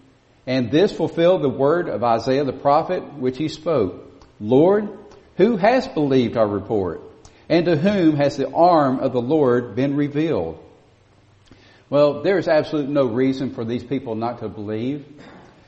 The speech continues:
Jesus had fulfilled every single one of the Old Testament prophecies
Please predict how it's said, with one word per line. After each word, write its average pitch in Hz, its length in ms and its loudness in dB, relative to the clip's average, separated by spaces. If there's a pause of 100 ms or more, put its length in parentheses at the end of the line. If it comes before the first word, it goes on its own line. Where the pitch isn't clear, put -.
(180)
Jesus 202 420 0
had 156 160 0
fulfilled 165 720 0
every 170 480 0
single 156 460 -2
one 135 380 0
of 120 260 -4
the 110 240 -2
Old 147 280 -2
Testament 165 440 -6
prophecies 120 720 -4